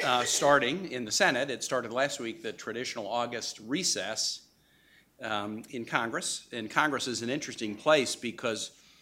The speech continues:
we like to take vacations like other Americans do, but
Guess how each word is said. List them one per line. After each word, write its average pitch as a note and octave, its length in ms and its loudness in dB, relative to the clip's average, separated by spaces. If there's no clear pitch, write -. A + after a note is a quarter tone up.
we B2+ 120 -4
like A#2 180 6
to A2+ 80 -8
take A2 240 -4
vacations G#2+ 580 -4
like G2+ 160 -4
other F3+ 200 -2
Americans G#2 540 -6
do, G#2 220 -6
but G#2+ 280 -10